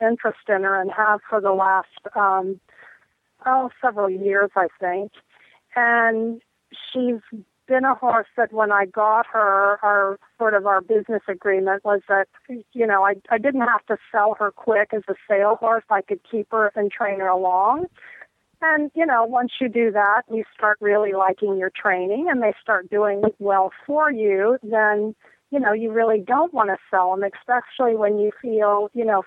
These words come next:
for me, for a professional, it's so hard to find a Grand Prix horse or, you know, a Grand Prix prospect that when you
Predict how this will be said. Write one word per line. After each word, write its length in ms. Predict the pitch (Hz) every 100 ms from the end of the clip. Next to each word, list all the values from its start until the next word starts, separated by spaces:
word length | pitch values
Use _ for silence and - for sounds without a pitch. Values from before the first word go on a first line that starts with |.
| -
for 100 | 214
me, 260 | 220 226 220
for 120 | 214
a 40 | 196
professional, 720 | - 190 233 233 - 214 202
it's 120 | 185 _
so 140 | 220 202
hard 260 | 208 202
to 80 | 196
find 400 | - 214 208 202
a 160 | 202 190
Grand 280 | 202 190
Prix 260 | - 254 302
horse 380 | 202 190 190 - - -
or, 400 | 214 208 196 196 - - - _
you 80 | 247
know, 160 | 220 208
a 80 | 180
Grand 280 | 208 208
Prix 240 | - 208 190 - -
prospect 760 | - 311 330 - - 202 -
that 160 | 202 226
when 200 | 220
you 60 | 214